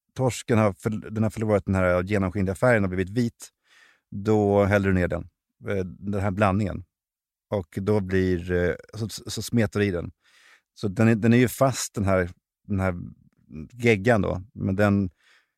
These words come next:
av värmen så blir den då, den liksom smälter ut och blir en del av den här röran.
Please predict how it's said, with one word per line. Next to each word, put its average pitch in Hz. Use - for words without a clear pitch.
av 113
värmen 104
så 104
blir 92
den 90
då, 87
den 95
liksom 87
smälter 104
ut 101
och 98
blir 95
en 92
del 98
av 87
den 87
här 87
röran. 92